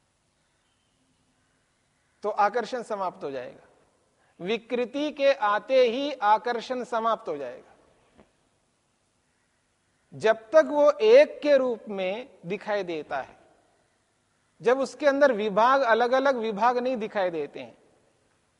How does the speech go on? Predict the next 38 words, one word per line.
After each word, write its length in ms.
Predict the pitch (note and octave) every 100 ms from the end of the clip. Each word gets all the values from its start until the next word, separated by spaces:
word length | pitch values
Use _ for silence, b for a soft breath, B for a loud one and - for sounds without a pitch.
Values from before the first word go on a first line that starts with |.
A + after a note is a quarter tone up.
| _ _ -
तब 220 | F#3+ F#3 A#3
तक 160 | G#3+
उसके 240 | G3 - G#3
प्रति 280 | G#3 G3+
आकर्षण 600 | F#3+ E3 F3 E3 F3 D#3
रहता 320 | C#3 A#2+ - A#2+
है। 160 | - -
जैसे 560 | D3 F#3+ A3 - C#4 C#4+
ही 180 | C4
वो 140 | C#4 A#3
अलग-अलग 520 | G#3+ A3 B3 D4 D4
दिखाई 380 | A#3 A#3 A3 G3
देंगे, 420 | F3+ E3 F3 A3+
तो 300 | - _ A3
आकर्षण 460 | F#3 G3 F3 G3 F3
समाप्त। 480 | D#3 C#3 A#2+ - _ _ _ _ _ _ _ _ _ _ _ _ _ _ _ _ _ _ -
तो 60 | G3
जो 160 | G#3+
योगी 460 | A3+ G#3+ A#3 B3 E4+
व्यक्ति 380 | D#4 A3 A#3+ A#3+
होता 420 | G3 F3 F3 D#3
है, 460 | D3+ G#3 A#3 - -
वो 200 | D#3+ B3+
इस 160 | C4+ -
पूरे 420 | - A#3 B3+ C#4+
के 120 | D4+
पूरे 320 | B3 C#4 C#4
ब्रह्मांड 560 | A#3 A3+ G#3+ A3 G3+ E3
को, 120 | E3
जो 120 | D#3+
इकाई 460 | F#3 F3+ A3 A3 C4
के 160 | D4 C#4+
रूप 240 | C#4 C4+
में 120 | B3
दिखाई 320 | G#3 - F3+
दे 180 | E3 C3+
रहा 120 | C#3+
है 100 | C3